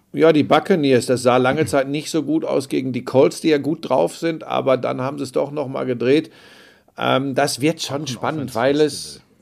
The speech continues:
Speaker 1: ja, die haben achtunddreißig einunddreißig, glaub ich, irgendwie so in dem Dreh. Ähm, das ist schon, also es wird schon, glaub ich, sehr interessant, weil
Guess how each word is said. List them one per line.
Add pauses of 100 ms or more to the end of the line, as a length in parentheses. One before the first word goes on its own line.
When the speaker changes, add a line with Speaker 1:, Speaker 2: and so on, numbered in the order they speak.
(320)
Speaker 1:
ja,
die
haben
achtunddreißig
einunddreißig,
glaub
ich,
irgendwie
so
in
dem
Dreh. (640)
Ähm, (180)
das
ist
schon,
also
es
wird
schon,
glaub
ich,
sehr
interessant,
weil